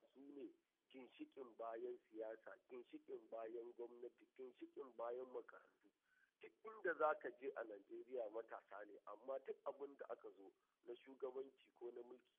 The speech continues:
a ajiye matasa a gefe a danne su. Hatta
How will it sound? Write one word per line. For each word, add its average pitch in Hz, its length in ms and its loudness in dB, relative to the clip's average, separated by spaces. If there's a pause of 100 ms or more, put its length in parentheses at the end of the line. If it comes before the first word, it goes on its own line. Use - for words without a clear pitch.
a - 120 -16
ajiye 107 320 -10
matasa 110 460 -4
a - 120 -4
gefe - 340 -4
a - 100 -10
danne 107 340 -6
su. - 160 -20 (400)
Hatta 190 420 8